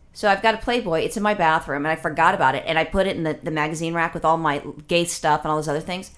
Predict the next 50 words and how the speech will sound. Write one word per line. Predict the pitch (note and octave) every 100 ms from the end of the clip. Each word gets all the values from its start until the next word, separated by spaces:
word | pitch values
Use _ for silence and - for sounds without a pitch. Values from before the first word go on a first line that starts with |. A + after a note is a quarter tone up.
| - -
So | - G3+ - - - -
I | G3
noticed | G#3+ G#3+
the | F3+
magazine | F#3+ F3+ F3 G3+
rack, | F3 D#3+ -
'cause | - F#3+
it's, | F#3+ -
it's | - -
not | F#3+ -
mounted. | E3 D3+ F3 A3+ A#3 - - -
So | - G3 F3
they | E3 F3
moved | F#3 G#3 G#3+
it | F#3+
out. | E3
They | F3+
pulled | F3 G3 G3+
out | G3
the |
magazines, | F#3+ F3+ F3+ E3+ D#3
cleaned | - A3+ A3+ A3
in | - F#3
the | F3 D#3+
area | F3+ F3
where | E3
the |
magazine | E3 D#3+ E3+ E3+
rack | D#3 D#3 E3
was, | D3+ D3
and | D#3+
then |
put | D3+ E3+
the |
magazines | D#3+ D3+ D3+ D3
back | - C3+ C#3+
in. | G#3 F3 - _ _ -
And | E3+
I | F#3+
could |
tell | G3
that | F#3+
it's | F3+ F3
out | D#3
of | E3+
order | G3 F3+ - - _ _
because | F#3 F#3+
it | F3
was | F3+
some, | - G3+ G3 D3+